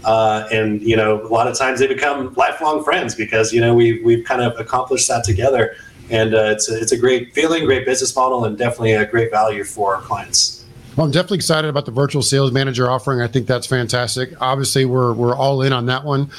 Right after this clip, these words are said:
Speaker 2: uh,
Speaker 1: Sure.
Speaker 2: because there's nothing bad that can come out of it. So I would encourage everybody to check you guys out. Go to the biz dev mastermind dot com. You have testimonials now posted, correct?
Speaker 1: Absolutely. Yes, sir. Yeah, go check 'em out. And, uh, we, uh,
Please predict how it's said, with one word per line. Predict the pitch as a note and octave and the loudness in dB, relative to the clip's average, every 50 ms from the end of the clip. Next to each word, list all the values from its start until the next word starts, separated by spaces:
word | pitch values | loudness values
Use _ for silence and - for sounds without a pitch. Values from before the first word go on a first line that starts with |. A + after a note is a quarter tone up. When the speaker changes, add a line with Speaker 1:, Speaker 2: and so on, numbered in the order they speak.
| - - - - - | -16 -16 -12 -6 -2
Speaker 2:
uh, | B2 A#2+ A#2 | 0 0 0
Speaker 1:
Sure. | A2+ A2+ | 0 0
Speaker 2:
because | A#2+ A2+ - B2 A2 | -2 0 0 0 2
there's | A2 C3 B2+ A2 | 2 2 2 4
nothing | B2 C#3 D3+ D#3+ D#3+ D#3 C#3+ B2 | 6 4 4 4 0 -4 -4 0
bad | B2+ C3 C3 C3 | 0 0 0 0
that | G#2+ A#2+ | -4 -6
can | A2 A#2+ A#2 | -4 -4 -4
come | G2+ - B2+ A2+ | -2 -2 -2 0
out | A2+ A2+ A#2+ B2 | 0 0 0 0
of | B2+ A#2 | 0 0
it. | B2+ C3 - - - - - - - - - - - - - | 0 -2 -2 -4 -12 -20 -20 -20 -20 -20 -20 -20 -20 -10 -2
So | - - C#3 C#3 - | 2 4 4 4 4
I | - C#3 C#3+ | 4 2 0
would | C#3 C3+ | 0 -2
encourage | C3+ A#2+ - E3+ F#3+ F#3+ D3+ E3 | -4 -2 0 2 2 4 4 2
everybody | F3 E3 F3 E3+ D3+ | 2 2 2 0 0
to | C3+ | 0
check | A2 - D#3+ D#3+ D#3+ | 0 0 -2 0 0
you | E3 E3 | 0 0
guys | E3+ F3+ E3 - B2 | 2 0 0 0 0
out. | A#2 B2 C3 - | -2 -2 -2 -2
Go | - C3+ | -4 -4
to | B2 | -2
the | G#2+ G#2+ | -2 -2
biz | G2+ - C3 C#3 D3+ D3+ A#2+ | 0 2 2 2 2 2 0
dev | A2+ - D3 C#3+ C#3+ C#3+ C3+ A2+ | 0 2 2 4 4 2 0 -2
mastermind | A2+ B2+ B2+ B2+ C3 - - B2+ B2+ B2 B2 A#2+ A2 | -2 -2 0 0 -2 -4 -4 -2 -2 0 0 0 0
dot | A#2+ A#2+ B2+ - | -2 -2 -2 -4
com. | - - A2+ A2 G#2+ A2+ B2 A2+ - - - - - | -6 -4 -2 -2 -2 -2 -4 -6 -10 -16 -20 -8 0
You | - C3+ C#3 | 4 4 4
have | E3 F3 | 4 2
testimonials | - F3+ F#3 - - C#3 C#3+ D#3+ F#3+ F3+ D#3+ C#3 B2+ A2+ G#2 | 0 -4 -4 -4 -2 0 0 2 2 2 2 0 -2 -2 -2
now | B2+ B2 B2 A#2 | 0 0 0 -2
posted, | - - D3+ E3+ D#3 - G#2+ F#2+ - | 0 0 0 0 0 -2 -8 -10 -4
correct? | - A#2 A#2 B2 C#3 - _ _ _ - - - - - | 0 0 2 0 0 -4 _ _ _ -20 -18 -8 0 0
Speaker 1:
Absolutely. | - - - - - - F4+ - - G#2 G2+ | 0 2 0 0 -2 0 0 0 -2 -2 -2
Yes, | G#2+ A2 A2+ - - | -2 0 2 2 2
sir. | C#3 D3 D3 | 2 2 2
Yeah, | A#2+ A#2+ A#2+ A#2 A2+ | 2 2 2 0 0
go | - A#2+ A#2+ | -2 -2 -2
check | - C#3 C3+ - | -2 -2 -2 -2
'em | C#3 C3 | -2 0
out. | C3 C3+ C#3+ - - - B2 | 0 0 0 0 -2 -4 -2
And, | A#2 A#2 A#2 A#2 A2 G#2+ | 0 0 0 0 0 0
uh, | A2+ A2 G#2+ G#2+ G#2+ G#2 | 0 0 0 0 0 0
we, | A2 A#2 A#2 A2+ - A#2+ A#2 | -2 -2 -2 -4 -4 -2 0
uh, | A2 A2 G#2+ G#2+ G#2 G2+ G2 | 2 2 2 0 0 -2 -4